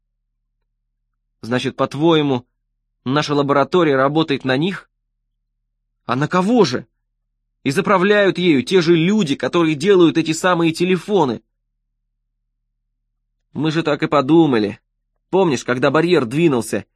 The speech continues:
и мы с тобой говорили по телефону? Слушай, Эльф, а как вы ответили на тот вопрос? Ну, насчет встречи с пришельцами. Эльф как-то принужденно засмеялся.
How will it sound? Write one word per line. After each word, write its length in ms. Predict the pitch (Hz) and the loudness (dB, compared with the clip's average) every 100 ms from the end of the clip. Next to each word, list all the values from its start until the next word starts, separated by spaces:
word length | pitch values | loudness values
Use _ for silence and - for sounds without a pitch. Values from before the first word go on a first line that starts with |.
| _ _ _ - | _ _ _ -4
и 100 | 131 | 0
мы 120 | 165 | 0
с 80 | 165 | 2
тобой 320 | 151 175 143 | 0 2 2
говорили 380 | 131 156 156 123 | 2 2 4 2
по 120 | 135 | 0
телефону? 640 | 151 160 160 165 117 95 - _ _ _ _ _ _ _ _ _ _ _ _ | 0 0 0 0 0 -2 -8 _ _ _ _ _ _ _ _ _ _ _ _
Слушай, 480 | - 190 226 156 139 | -10 -4 -2 0 0
Эльф, 360 | 185 117 - _ _ _ _ _ _ _ _ _ _ | 0 0 -6 _ _ _ _ _ _ _ _ _ _
а 120 | 120 | -12
как 300 | - 233 233 | -6 -4 -2
вы 160 | 175 202 | 2 2
ответили 420 | 135 170 156 131 | 2 0 0 0
на 140 | 131 | -2
тот 220 | 151 165 151 | -2 -2 0
вопрос? 520 | 156 185 131 - - _ _ _ _ _ _ _ | 0 2 0 0 -12 _ _ _ _ _ _ _
Ну, 160 | 165 208 | -4 0
насчет 320 | 208 - 202 | 0 0 -4
встречи 400 | - - 196 123 | -4 -2 -2 -2
с 80 | - | -4
пришельцами. 680 | - - - 120 107 101 98 _ _ _ _ _ _ _ _ _ _ _ _ _ _ _ _ _ _ - | -4 0 0 0 -4 -8 -12 _ _ _ _ _ _ _ _ _ _ _ _ _ _ _ _ _ _ -2
Эльф 260 | 123 113 | -2 0
как-то 260 | 123 117 113 | -4 -2 -4
принужденно 680 | - 127 127 120 123 117 117 | -2 -2 -2 -2 0 0 -4
засмеялся. 760 | 113 - 131 123 107 104 101 | -6 -6 0 2 2 -2 -10